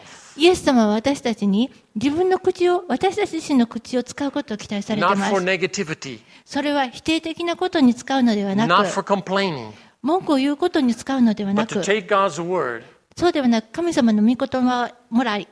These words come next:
Speaker 2: and speak it.
Speaker 1: それを口に出すことです。
Speaker 2: And see God work.
Speaker 1: そして神様が働かれるのを自分の目で見ることです。
Speaker 2: Yeah. And so I, I said yesterday, "God, what,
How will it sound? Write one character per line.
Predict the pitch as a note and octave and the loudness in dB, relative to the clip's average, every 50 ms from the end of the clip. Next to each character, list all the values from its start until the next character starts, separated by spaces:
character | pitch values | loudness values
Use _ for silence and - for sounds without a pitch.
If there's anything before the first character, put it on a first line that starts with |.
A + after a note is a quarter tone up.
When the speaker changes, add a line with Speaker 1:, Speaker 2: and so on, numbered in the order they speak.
| _ _ | _ _
Speaker 2:
and | - C#3+ C3+ C3+ | -4 -4 -2 -2
speak | - - - - - - F#3+ F3+ - - D3 | -2 -2 -2 -2 -4 -4 -6 -6 -6 -8 -10
it. | B2 - _ - - - - - _ _ | -10 -10 _ -20 -20 -20 -20 -20 _ _
Speaker 1:
そ | - - D4+ | -4 0 2
れ | D#4 D#4+ D#4+ | 2 4 4
を | D#4 D#4 - - _ _ _ | 2 0 -4 -12 _ _ _
口 | - - - E4+ | -8 -6 -2 -2
に | F4 E4+ | 0 0
出 | E4 E4 | 0 0
す | C#4 - | -2 -2
こ | - A#3 G#3+ | -4 -6 -4
と | - F#3 | -4 -4
で | E3+ D#3+ F3 | -6 -6 -8
す。 | F3 - D#3+ | -6 -4 -4
Speaker 2:
And | D3+ D3 C#3+ | -4 -2 -4
see | C#3 - - - - G3 F3+ F3 E3+ F3 E3+ E3 - - _ _ _ _ _ _ _ _ | -6 -6 -6 -6 -4 -4 -4 -4 -4 -4 -6 -8 -10 -14 _ _ _ _ _ _ _ _
God | - C#3+ C#3 C3 B2+ B2+ A#2+ | -4 -2 -2 -2 -4 -6 -8
work. | A#2 B2 C#3+ C#3 A2 - - - - - - _ _ - | -8 -6 -6 -6 -8 -10 -14 -20 -20 -20 -20 _ _ -4
Speaker 1:
そ | - F4 | -2 -2
し | E4+ - | -2 0
て | - D#4 | -4 -6
神 | - - G#4 G#4+ G#4+ | 0 2 2 2 4
様 | - F#4+ E4 C#4+ C4 | 2 2 2 2 2
が | A#3 A3+ G#3+ - - - - _ | 0 0 -2 -4 -8 -14 -20 _
働 | - - D4 D4 - E4+ F4+ F4+ F4 | -8 -6 -6 -2 0 2 2 2 2
か | F#4 F4+ | 2 2
れ | F#4 F4+ | 2 2
る | F4 E4+ | 2 2
の | D4+ B3+ | 4 4
を | A3 | 4
自 | G#3 G3+ A#3+ | 4 2 0
分 | A#3 C4+ D4 | -2 0 0
の | C#4+ D4 | 0 2
目 | C#4+ D#4 D4+ | 2 2 2
で | C4 | 2
見 | A3 B3 B3 | 2 2 2
る | A3+ A3 | 2 0
こ | - G#3 | -2 -4
と | - - G3 | -4 -4 -4
で | F3 F3 F#3 | -2 -4 -4
す。 | - - - | -6 -8 -8
Speaker 2:
Yeah. | C#3+ D3 | -8 -6
And | D3 | -6
so | - - F3+ E3+ E3 | -2 -2 0 2 2
I, | D#3+ D#3+ E3+ F#3+ A3 | 2 2 2 0 -2
I | G3+ F3 E3 | -2 -2 -2
said | E3 - - G3+ F#3+ | -2 -2 -2 -2 0
yesterday, | D#3+ F3+ F#3 F#3 F#3 F#3+ D#3+ D#3 D3+ | 2 0 0 0 0 -2 -4 -2 0
"God, | E3 F3 F3+ F#3 F3 | 4 4 4 4 4
what, | F#3+ G#3+ A#3 A#3 B3 B3+ A#3+ G#3+ - | 4 4 4 4 4 2 -2 -4 -8